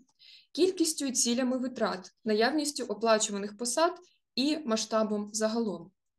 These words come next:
Так, Акьор Жуа Національ має п'ять робочих місць, що оплачують, оплачуються з державного бюджету.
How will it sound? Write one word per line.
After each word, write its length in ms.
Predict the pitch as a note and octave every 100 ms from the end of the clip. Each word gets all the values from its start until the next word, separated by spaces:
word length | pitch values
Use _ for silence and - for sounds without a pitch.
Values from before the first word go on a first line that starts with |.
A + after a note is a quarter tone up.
| _ _ - - - _
Так, 400 | D4+ F4 - -
Акьор 440 | - A#3+ D4 D4+ C#4+
Жуа 280 | A3+ B3+ A#3+
Національ 640 | A#3 A#3 C4+ C4+ D#4 G4+ G#4 - _ _ _ _
має 580 | A3+ C#4 D4+ C4+ B3 -
п'ять 340 | - A#3 C4 C4+
робочих 420 | G#3 A3 A3 A#3+
місць, 380 | B3+ C4 - -
що 160 | -
оплачують, 580 | A3 A3 A3 A3+ B3+ A#3+ -
оплачуються 720 | G#3 G3+ A3+ A3+ A#3+ A#3+ -
з 60 | A3
державного 520 | G3 G3 F#3+ F#3+ F#3+
бюджету. 540 | F#3+ G#3+ G3+ F#3 F3